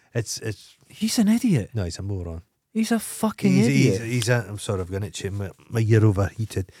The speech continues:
Speaker 1: No, he's, it's, it's poor business. They've, no, it's weird. I don't know what, but he's, what else? Has he not got s-, a spaceship to run or something?
Speaker 2: Oh, some
Speaker 1: He's
Speaker 2: shit.
Speaker 1: just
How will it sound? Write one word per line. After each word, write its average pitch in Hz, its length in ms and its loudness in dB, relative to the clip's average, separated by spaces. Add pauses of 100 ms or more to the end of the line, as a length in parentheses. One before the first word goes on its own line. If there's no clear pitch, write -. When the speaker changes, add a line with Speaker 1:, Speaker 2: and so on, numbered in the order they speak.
(140)
Speaker 1:
No, 175 160 8
he's, 147 200 6
it's, 143 180 -4
it's 147 160 0
poor 214 280 4
business. 170 520 2 (300)
They've, 165 360 4 (140)
no, 185 160 0
it's 175 160 0
weird. 170 460 0
I 139 80 2
don't 175 180 -2
know 160 60 0
what, 143 280 -4
but 170 120 -2
he's, 160 260 -4 (260)
what 262 120 0
else? 247 200 0
Has 180 180 -10
he 202 80 -6
not 240 200 0
got 240 140 -6
s-, - 160 -10 (260)
a - 80 -16
spaceship - 680 -6
to 117 140 -6
run 98 260 -6
or 87 120 -10
something? 82 320 -14 (120)
Speaker 2:
Oh, 170 140 0
some 180 300 0
Speaker 1:
He's 202 160 -2
Speaker 2:
shit. 107 100 0
Speaker 1:
just - 160 0